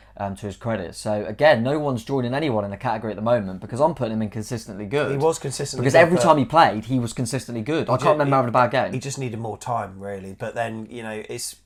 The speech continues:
Speaker 2: it, like, it's one of these things. How can you dislodge a, a, a successful partnership?
Speaker 1: And will he, will he be, it'll be really interesting to see what he wants to play, because you briefly mentioned it about he is consistently picked for Wales,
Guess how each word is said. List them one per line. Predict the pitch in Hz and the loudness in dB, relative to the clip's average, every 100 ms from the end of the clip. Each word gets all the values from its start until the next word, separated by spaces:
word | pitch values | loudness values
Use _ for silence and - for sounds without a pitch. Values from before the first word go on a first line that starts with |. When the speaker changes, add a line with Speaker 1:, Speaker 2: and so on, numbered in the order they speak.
| - | -20
Speaker 2:
it, | - _ | -20 _
like, | 104 117 - | -8 -8 -8
it's | 127 | -6
one | 135 135 | -4 -2
of | |
these | 123 113 - | -4 -8 -6
things. | 117 104 104 - - _ - | -6 -6 -8 -10 -12 _ -12
How | 117 113 | -6 -6
can | - 113 | -6 -10
you | 107 | -10
dislodge | 113 - 117 101 101 | -10 -8 -6 -6 -8
a, | 101 101 98 107 101 | -10 -10 -10 -10 -10
a, | 107 | -10
a | |
successful | 98 - - - - 95 | -10 -12 -12 -12 -12 -12
partnership? | 113 101 - - 95 - | -10 -12 -14 -14 -14 -4
Speaker 1:
And | 139 147 | 0 4
will | 170 | 4
he, | 156 143 139 - | 4 2 -2 -4
will | 139 | 0
he | 160 156 | 2 2
be, | |
it'll | 123 127 | 0 -2
be | |
really | 131 165 156 | 0 2 2
interesting | 143 139 117 123 | 2 -2 -6 -8
to | 110 | -6
see | 120 | -4
what | 110 107 113 | -2 -4 -2
he | 131 | -2
wants | 123 113 117 | -2 -4 -10
to | |
play, | - 123 110 | -4 2 2
because | 98 101 | 0 -4
you | 113 | -4
briefly | 113 107 - 104 | -2 -4 -4 -4
mentioned | 113 117 104 95 | -4 -4 -8 -6
it | 87 | -8
about | - 101 101 98 92 - - - _ _ | -8 -2 0 0 -4 -10 -20 -20 _ _
he | - 113 | -2 0
is | 120 | 0
consistently | 117 - 104 98 101 | -2 -4 -6 -8 -10
picked | - 120 - | -4 -6 -6
for | - | -10
Wales, | 101 117 - - - 113 - | 0 2 2 0 -8 -12 -14